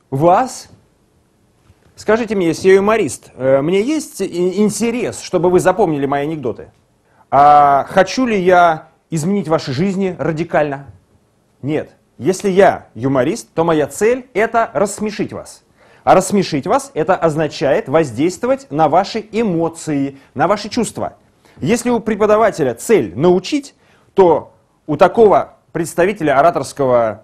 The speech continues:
э, цеха, как юмориста, рассмешить, воздействовать на эмоции. Цели совершенно разные. А если я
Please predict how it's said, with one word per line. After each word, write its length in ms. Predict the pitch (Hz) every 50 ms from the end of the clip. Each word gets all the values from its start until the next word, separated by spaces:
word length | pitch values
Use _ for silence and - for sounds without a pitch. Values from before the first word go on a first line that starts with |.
| _ _
э, 220 | - 107 104 113
цеха, 420 | 110 - 196 202 202 202 254 247 247
как 260 | 247 - 170 139 -
юмориста, 680 | 139 151 156 160 170 226 254 254 - - 277 285 277 - _ _ _ _ _ _ _ _ -
рассмешить, 720 | 139 175 214 208 - - 233 247 233 - 220 170 139 - -
воздействовать 600 | 104 123 151 143 123 170 208 202 - 208 185 185
на 120 | 190 196 202
эмоции. 460 | 202 170 127 - - - 85 78 - _ _ - - - - _ _ _ _ _ _ _ _ _ _
Цели 300 | - - - 226 214 202
совершенно 480 | 196 - 180 180 180 - 214 202 196 196
разные. 420 | 202 185 135 104 107 95 76 - - _ _ _ _ _ _ _ _ - _
А 160 | - 127 135
если 460 | 139 143 175 240 277 269 - 254 240 226
я 640 | 208 160 160 180 185 196 208 220 226 233 226